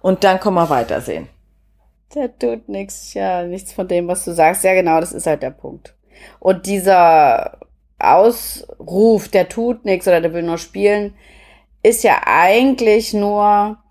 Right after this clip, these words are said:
Speaker 2: ein Ausdruck dafür, ich habe leider keinen Einfluss auf meinen Hund. Ich kann ihn
Speaker 1: Genau.
Speaker 2: leider nicht zurückrufen. Ne?
Speaker 1: Exakt.
Speaker 2: Also die Leute fühlen sich
Speaker 1: Exakt.
Speaker 2: dann irgendwie nötig, was zu sagen,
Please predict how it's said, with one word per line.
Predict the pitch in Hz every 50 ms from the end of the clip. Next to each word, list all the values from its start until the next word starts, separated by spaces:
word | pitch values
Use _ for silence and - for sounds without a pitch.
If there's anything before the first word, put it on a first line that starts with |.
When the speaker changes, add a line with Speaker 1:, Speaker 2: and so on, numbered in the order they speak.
| _ - - _ _ _ - -
Speaker 2:
ein | 190 185
Ausdruck | 117 135 180 196 196 - 214 196 -
dafür, | 180 170 185 196 - 214 196 185 160 -
ich | 202 - -
habe | 202 196 190 190 185
leider | 180 170 175 175 185 190
keinen | 185 - 185 165 160
Einfluss | 143 156 185 202 196 208 185 - 185
auf | 165 -
meinen | 170 156 143 147 170
Hund. | 165 147 143 - -
Ich | - - - -
kann | - 190 175 185
ihn | 190 -
Speaker 1:
Genau. | 254 208
Speaker 2:
leider | 165 165 165 165
nicht | 160 170 170 -
zurückrufen. | - 175 165 190 196 190 - 170 160 156 - 147 135 - - -
Ne? | - 185 208
Speaker 1:
Exakt. | 202 - - 175 190 208 - - - - - -
Speaker 2:
Also | 185
die | 160 - - _ _ _ _ _ _ _ _ -
Leute | 185 196 214 208 233
fühlen | - - - 285 302 285
sich | 302
Speaker 1:
Exakt. | 381 349 220 175
Speaker 2:
dann | 135 190
irgendwie | 233 226 208 214 233 240 226
nötig, | 220 208 220 226 254 233 -
was | - 220 220 - -
zu | - 208
sagen, | 180 175 160 170 175 196 226 269 302